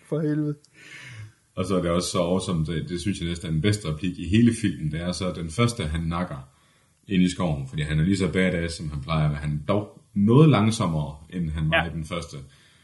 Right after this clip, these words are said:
Speaker 1: Jo.
Speaker 2: Men han er stadigvæk en stor makker, men den første,
Speaker 1: Ja.
Speaker 2: han, han lægger ned, der siger han så, at til, begynder han så at tage støvlerne af ham, gutten her: "I'm not doing this shit in bare feet again."
Speaker 1: <laughs>
Speaker 2: Det synes jeg bare er så sejt. Altså, det er jo, det er jo ligesom et callback, som,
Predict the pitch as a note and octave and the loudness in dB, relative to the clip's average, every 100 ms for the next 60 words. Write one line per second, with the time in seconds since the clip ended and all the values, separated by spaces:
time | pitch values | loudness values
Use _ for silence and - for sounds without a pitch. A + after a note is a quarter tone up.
0 | - E3+ D3+ C3 D#2 G#2+ A2+ G2 F2+ A2+ | -2 0 2 0 0 2 4 2 0 0
1 | F#2 E2 D#2+ D#2+ D2+ D#2+ D#2+ B2 C3 - | 0 0 0 0 0 -4 0 2 2 0
2 | D#2+ D#2 D#2 F2 F2+ F#2 E2+ E2 D2+ D2 | 0 0 -2 2 2 4 2 2 0 -2
3 | - _ _ _ - D#2+ F#2+ E2 D#2 D#2 | -14 _ _ _ -10 -4 0 2 2 0
4 | D#2+ D#2 - _ _ _ _ _ _ E2+ | -2 -6 -10 _ _ _ _ _ _ -12
5 | D2+ A2+ - G#2+ F2 D#2 D#2+ F2+ A2 A2 | -8 -6 0 2 2 0 -4 -2 4 6
6 | A2+ F#2 D2+ D2+ D#2 D2+ E2+ D2+ D2+ D2+ | 6 4 2 0 0 -2 -2 -2 0 2
7 | E2 D#2+ F2+ F2 D#2+ D#2 - F#2 F2 D2+ | 2 0 0 2 2 0 0 -2 0 -2
8 | E2 D#2+ - F#2+ D#2+ D2+ C#2+ C2+ - _ | -2 -4 0 0 2 0 -4 -8 -14 _
9 | - - - - - F4+ G2+ F#2+ D#2+ E2+ | -10 -10 -2 -2 0 -2 0 -2 0 2
10 | D2+ D2 D2 C#2 C2+ D2+ D2 C#2+ C#2+ - | 2 0 -4 -6 -10 -12 -14 -14 -16 -16
11 | D#2+ D#2+ E2 G2 F#2 F2+ A2+ A2+ A2 F2+ | -12 -6 0 2 4 6 8 8 6 2
12 | G2+ F#2+ F2+ E2+ D#2 D#2+ C#2 | 2 2 2 -2 -2 -2 -2